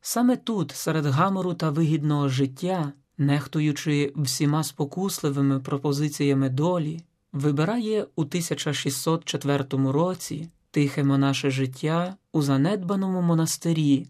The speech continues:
змінюючи хресне ім'я Іван на Йосафат, а потім священство та єпископство.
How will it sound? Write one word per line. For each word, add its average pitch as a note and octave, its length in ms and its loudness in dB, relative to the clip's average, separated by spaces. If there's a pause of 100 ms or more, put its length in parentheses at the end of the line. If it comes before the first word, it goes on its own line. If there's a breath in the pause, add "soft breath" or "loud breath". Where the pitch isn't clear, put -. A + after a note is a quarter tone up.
(280)
змінюючи C#3+ 680 2
хресне D3+ 460 -2
ім'я C3+ 420 2
Іван D3 560 0 (200)
на C3+ 240 4
Йосафат, C#3 840 -2 (360)
а D3+ 120 0
потім D3 460 2
священство C#3+ 1000 0 (240)
та A3+ 100 -2
єпископство. C#3+ 1080 -4